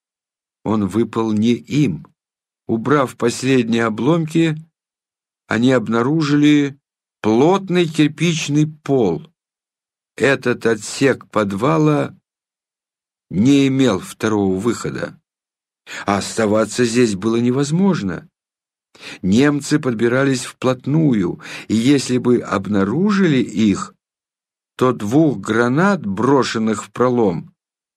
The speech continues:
было бы вполне достаточно. Уходить следовало немедленно. "Надо, пока не бомбят!" — кричал пограничник.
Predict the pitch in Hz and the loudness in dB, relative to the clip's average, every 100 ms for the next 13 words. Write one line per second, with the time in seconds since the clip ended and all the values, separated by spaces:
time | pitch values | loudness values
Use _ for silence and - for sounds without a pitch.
0 | _ _ _ _ _ _ _ - 123 139 | _ _ _ _ _ _ _ -4 0 0
1 | 123 117 104 120 117 120 131 117 107 - | 0 -2 -2 -4 -2 0 0 0 -4 -2
2 | 107 90 - - - - - - _ _ | -2 -2 -8 -10 -10 -12 -14 -20 _ _
3 | _ _ _ _ _ _ _ _ _ - | _ _ _ _ _ _ _ _ _ -2
4 | 107 - 98 95 123 180 - - 120 120 | -2 0 -2 0 0 0 -2 -6 0 0
5 | 139 135 131 135 135 131 120 107 _ _ | 0 -2 -2 0 0 -2 -4 -10 _ _
6 | _ - 104 135 113 113 98 80 85 76 | _ -2 2 2 2 0 0 -2 -6 -8
7 | 53 55 - - _ _ _ _ _ _ | -12 -16 -18 -20 _ _ _ _ _ _
8 | _ _ _ _ _ _ _ 98 110 117 | _ _ _ _ _ _ _ -4 -2 0
9 | 107 104 - 110 - 127 117 120 110 117 | -2 -4 -4 -8 -4 -2 2 2 2 0
10 | 120 120 120 147 123 101 - - 110 - | 0 -4 0 0 0 -4 -10 -6 -6 -2
11 | 101 92 - 101 101 104 101 95 - - | 0 0 -2 -4 0 0 0 0 -4 -8
12 | 71 - | -12 -14